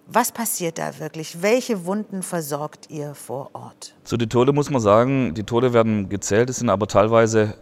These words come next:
Speaker 2: auch indirekte Tode. Das heißt, sie sind nicht direkt durch Granatbeschuss oder Flashballbeschuss gestorben, sondern es gab Unfälle an Kreisverkehre, da wo Gelbwesten ums Leben gekommen sind oder jemand hat sie über den Haufen gefahren.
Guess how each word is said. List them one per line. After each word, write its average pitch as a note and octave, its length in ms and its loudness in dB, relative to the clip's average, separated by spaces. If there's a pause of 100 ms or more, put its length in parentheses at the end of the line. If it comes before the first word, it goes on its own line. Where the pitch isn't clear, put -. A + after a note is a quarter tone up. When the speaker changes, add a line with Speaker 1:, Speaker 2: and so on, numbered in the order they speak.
Speaker 2:
auch A2 280 2
indirekte G#2 600 0
Tode. C#2+ 400 -6 (480)
Das F2 160 -4
heißt, G#2+ 400 6 (180)
sie - 160 -6
sind B2+ 160 0
nicht C3+ 160 -2
direkt A2+ 460 2
durch A#2 320 0
Granatbeschuss C3 840 2
oder G2+ 280 2
Flashballbeschuss G2+ 1000 0
gestorben, G2 460 0
sondern A2+ 280 0
es G2 140 -4
gab G2+ 340 4
Unfälle A2 440 2
an F2+ 140 -2
Kreisverkehre, F2+ 920 2 (300)
da F#2 120 -2
wo G2+ 80 0
Gelbwesten F2+ 560 0
ums E2+ 200 -4
Leben D#2+ 200 -2
gekommen F2+ 300 -2
sind F#2 180 -2
oder F2+ 160 0
jemand G#2 240 0
hat A2+ 140 -4
sie G#2+ 60 0
über F#2 100 0
den E2+ 100 -2
Haufen F#2 300 2
gefahren. C#2+ 400 0